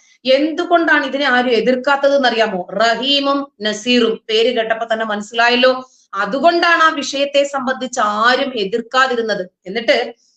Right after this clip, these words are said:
ഈ മനുഷ്യനെ പത്ത് വർഷത്തിന് ശിക്ഷിക്കുവാണ്. മര്യാദയ്ക്ക് വി-, കുടുംബത്തിന്റെ രണ്ടറ്റവും കൂട്ടിമുട്ടിക്കാൻ വേണ്ടിയിട്ട് പോയൊരു മനുഷ്യനാ,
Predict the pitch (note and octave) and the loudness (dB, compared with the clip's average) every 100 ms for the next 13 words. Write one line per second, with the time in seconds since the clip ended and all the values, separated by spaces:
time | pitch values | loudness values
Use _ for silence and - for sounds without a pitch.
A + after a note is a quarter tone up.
0 | _ _ _ _ - B3 D#4 B3 A3+ A3+ | _ _ _ _ -8 -4 -2 -2 -4 -2
1 | B3 A#3 A#3 - G#3 G3+ - A#3+ F#3+ F#3 | -2 -2 -4 -2 -2 -2 -6 -4 -4 -6
2 | G3 G3 F#3+ F#3 - G3 F#3+ - - - | -10 -10 -10 -10 -12 -16 -12 -10 -10 -16
3 | _ _ _ _ _ _ _ _ _ G3+ | _ _ _ _ _ _ _ _ _ -8
4 | G3+ G3+ A3+ A#3 A#3+ B3 C4 C4 C#4+ C#4 | -4 0 4 6 6 4 2 0 2 2
5 | C4 - _ G3 A3 G#3 G#3+ A3 A#3+ B3 | 2 -6 _ -10 -8 -6 -4 -2 -2 -2
6 | B3 C4 B3+ B3 A3+ - B3+ C4 C4 G#3+ | -2 0 -2 0 -2 -2 -2 -2 -4 -6
7 | C4 B3+ B3+ B3+ B3+ B3+ B3+ B3 C#4 A#3 | -2 -2 -4 -4 -2 -2 -6 -6 -8 -6
8 | A3 B3 C4 A#3+ G#3+ - C#4+ F#3+ | -2 -2 0 -2 -6 -2 0 0